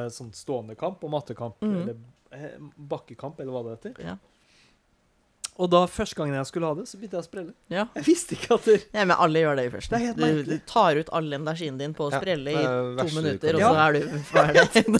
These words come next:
Speaker 2: <laughs>
Speaker 1: Jeg husker, jeg husker instruktøren sa, "Hva, hva er det du driver med?"
Speaker 2: <laughs> Ja.
Speaker 1: Fordi alle andre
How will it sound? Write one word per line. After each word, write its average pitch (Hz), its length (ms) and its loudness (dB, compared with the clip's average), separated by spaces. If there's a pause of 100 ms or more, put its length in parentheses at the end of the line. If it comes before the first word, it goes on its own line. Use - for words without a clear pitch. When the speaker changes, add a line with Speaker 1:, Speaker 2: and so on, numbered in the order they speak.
(640)
Speaker 2:
<laughs> - 0 -
Speaker 1:
Jeg 254 160 10
husker, 269 180 0
jeg 220 80 2
husker 233 200 -4
instruktøren 190 640 -4
sa, 175 160 -2
"Hva, 180 200 2
hva 190 180 0 (100)
er 202 40 0
det 196 80 -2
du 180 80 -4
driver 143 300 -4
med?" 359 80 -6 (140)
Speaker 2:
<laughs> 427 60 8
Ja. - 840 -4 (120)
Speaker 1:
Fordi 226 240 2
alle 208 260 4
andre 160 340 0